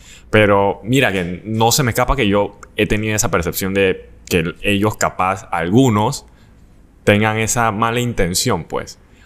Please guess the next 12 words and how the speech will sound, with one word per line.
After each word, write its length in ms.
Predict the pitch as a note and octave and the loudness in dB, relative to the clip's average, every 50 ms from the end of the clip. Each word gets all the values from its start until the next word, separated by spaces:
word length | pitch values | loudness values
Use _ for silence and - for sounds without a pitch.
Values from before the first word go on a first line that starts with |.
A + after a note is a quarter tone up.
| - - A#2+ | -2 4 6
O 120 | B2 A#2 | 6 6
de 160 | A2+ A2+ A2+ | 6 4 4
cómo 240 | A2+ - D3+ F3 F#3 | 2 0 0 0 0
satisfacer 720 | D#3 - C#3+ B2 - B2 A2 - - A2+ G#2 - C#3+ C3+ C#3+ | 0 0 0 0 -2 -4 -2 0 0 0 0 2 2 2 2
alguna 380 | D#3 D3 D3 D#3 D#3 D#3+ D#3 D3+ | 2 0 0 -2 -2 -2 -2 0
necesidad 640 | C3 A2+ G2+ A2+ G2 - - G#2+ G2+ A2 A2+ A#2 | -2 -2 -2 -2 -2 -2 0 2 2 2 4 2
de, 180 | B2 A#2+ A#2 G#2+ | 2 2 0 -2
como, 260 | C#3+ C#3 A#2+ G#2 F#2+ | -2 -2 0 0 0
como, 300 | F2+ F#2+ F2+ F2+ F2 E2 | 0 -2 -2 -4 -6 -4
como 300 | - G2 F2+ E2+ E2+ F2 | -4 -6 -4 -4 -4 -4
ser 160 | - - G#2 A2+ | -4 -2 -2 0
humano 500 | A#2 B2+ B2 A2+ A2 A2 A2+ A#2 - | 0 2 2 2 0 -2 -4 -6 -8